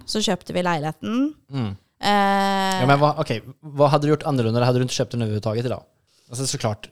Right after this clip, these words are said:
Speaker 2: eh, det er at, eh, det er lett, enklest å si at man ikke hadde gjort det. Men det, det var jo noe som alle gjorde, eller som alle tykte at det var et bra kjøp ved den tiden.
Speaker 1: Mm.
Speaker 2: Så det har jo
Speaker 1: Men kanskje vi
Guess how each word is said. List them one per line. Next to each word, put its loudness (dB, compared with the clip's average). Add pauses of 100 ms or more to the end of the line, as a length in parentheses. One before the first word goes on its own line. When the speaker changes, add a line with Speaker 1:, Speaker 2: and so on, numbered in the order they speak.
Speaker 2:
eh, -2
det -2
er -2
at, -8
eh, -4
det -6
er -6
lett, -2 (220)
enklest -6
å -8
si -2
at -4
man -4
ikke -6
hadde -6
gjort -6
det. -2 (500)
Men 0 (340)
det, -4 (640)
det -6
var -2
jo -2
noe -4
som -6 (760)
alle -4
gjorde, 0
eller -2
som -2 (140)
alle -4
tykte -6
at -8
det -6
var 4
et -4
bra -2
kjøp -4
ved -6
den -2
tiden. -2 (220)
Speaker 1:
Mm. -4 (320)
Speaker 2:
Så -4 (760)
det -4
har -2
jo 0 (720)
Speaker 1:
Men -12
kanskje -8
vi -6